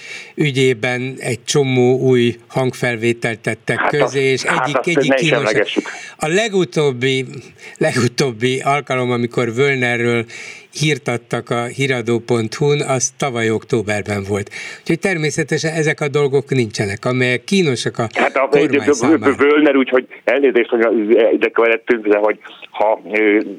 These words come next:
Speaker 2: találtak nála a páncélszekrénybe, ö,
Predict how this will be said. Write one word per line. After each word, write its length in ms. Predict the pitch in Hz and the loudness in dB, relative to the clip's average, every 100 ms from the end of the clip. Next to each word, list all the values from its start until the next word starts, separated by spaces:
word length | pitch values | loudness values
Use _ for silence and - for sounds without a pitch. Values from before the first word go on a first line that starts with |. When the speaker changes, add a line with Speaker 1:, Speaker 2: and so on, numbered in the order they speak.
| - | -6
Speaker 2:
találtak 440 | 131 147 143 - 101 | 0 2 2 0 -2
nála 300 | 107 123 98 | 0 0 0
a 40 | |
páncélszekrénybe, 1000 | - 120 143 135 113 113 - 98 92 92 - - _ | 0 0 2 0 2 0 0 -2 0 0 -2 -14 _
ö, 360 | 90 95 95 | 0 4 4